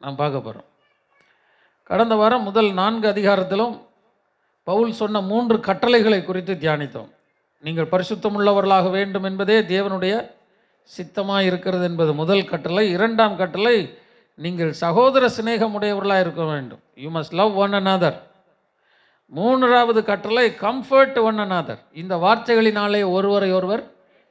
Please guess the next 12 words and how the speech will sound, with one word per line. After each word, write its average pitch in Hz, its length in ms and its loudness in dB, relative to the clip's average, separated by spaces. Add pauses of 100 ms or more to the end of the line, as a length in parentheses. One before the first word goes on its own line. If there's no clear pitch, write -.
தேற்றுங்கள். 202 500 -6
நாலாவது, 233 960 2
ஒரு 214 340 2
சபையின் 269 720 -2
கடமை 240 680 0
அல்லது 220 800 -4 (220)
சபையின் 262 1000 2
பொறுப்பு. 269 880 0 (500)
ஒரு 202 340 -6
ஏழு 277 520 6
பொறுப்பு 262 440 -4
இருக்குது, 131 240 -8